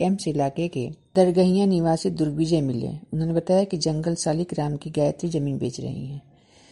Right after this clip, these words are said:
दुर्गविजय ने शक्ति श्रीवास्तव की मुलाकात गायत्री देवी से करा दी। गायत्री ने बताया कि उनका सतहत्तर चौवालीस वर्ग फीट जमीन है, उसे बेच रही हैं। शक्ति श्रीवास्तव लेने के लिए तैयार हो गए।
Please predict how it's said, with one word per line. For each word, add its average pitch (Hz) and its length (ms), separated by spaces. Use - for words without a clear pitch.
दुर्गविजय 202 500
ने 220 100
शक्ति 175 360
श्रीवास्तव 175 480
की 175 120
मुलाकात 165 460
गायत्री 147 320
देवी 131 200
से - 120
करा - 220
दी। - 220
गायत्री 147 460
ने 170 100
बताया 156 280
कि 160 120
उनका 151 220
सतहत्तर 156 600
चौवालीस 156 580
वर्ग 143 240
फीट 131 200
जमीन 170 220
है, 170 120
उसे 165 180
बेच 131 260
रही 120 220
हैं। 143 100
शक्ति 175 500
श्रीवास्तव 165 560
लेने 160 280
के 165 120
लिए 160 80
तैयार 139 400
हो 143 80
गए। 147 220